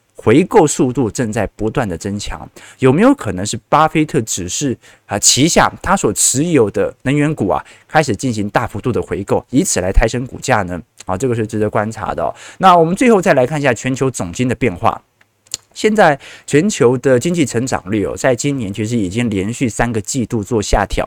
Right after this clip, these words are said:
了。那如果我们观察到全球现在下行速度来得最快的哦，应该算是美国啦。哦，美国预估在，呃，二二年，呃，下，下半年，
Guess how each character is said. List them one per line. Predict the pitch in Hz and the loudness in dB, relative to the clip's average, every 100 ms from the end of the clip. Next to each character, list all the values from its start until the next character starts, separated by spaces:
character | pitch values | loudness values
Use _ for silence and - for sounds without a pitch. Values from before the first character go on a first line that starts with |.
| 62 | -4
了。 | 76 - - - - | -6 -8 -14 -16 2
那 | 190 180 | 4 4
如 | 208 | 2
果 | 262 151 | 2 4
我 | 104 | 4
们 | 104 127 | 2 -2
观 | - 180 180 | 2 2 2
察 | - 113 104 | -4 -2 2
到 | 123 104 - - - - | 4 4 0 -20 -20 -12
全 | - 131 196 | 2 4 4
球 | 233 - 117 127 | 2 4 6 6
现 | 143 - 190 | 6 4 4
在 | 175 147 | 4 4
下 | - 175 | 6 4
行 | 117 117 | 4 -2
速 | - 147 | -2 0
度 | 143 | 2
来 | 113 98 | 4 4
得 | 113 | 2
最 | - 139 - | 2 0 0
快 | - 120 | 0 2
的 | 87 | 2
哦， | 55 50 _ | -4 -8 _
应 | 190 220 | 0 6
该 | 214 | 6
算 | 208 170 | 6 4
是 | 139 147 143 123 104 - | 4 4 6 8 6 4
美 | 113 87 | 0 0
国 | - 78 | -2 2
啦。 | 95 - | 2 2
哦， | - | -2
美 | 104 104 | 0 2
国 | 117 135 151 - | 6 6 6 0
预 | - 190 | 2 2
估 | 165 170 | 6 4
在， | 156 160 123 110 98 | 6 6 8 8 6
呃， | 127 117 | 4 4
二 | 101 180 175 | 6 6 6
二 | |
年， | 151 110 104 117 117 | 6 2 0 -2 -4
呃， | - 101 | -2 0
下， | 101 - - - | 0 -4 -10 -12
下 | - - 156 | -6 0 4
半 | 170 117 | 4 2
年， | 98 98 113 | -2 -4 -6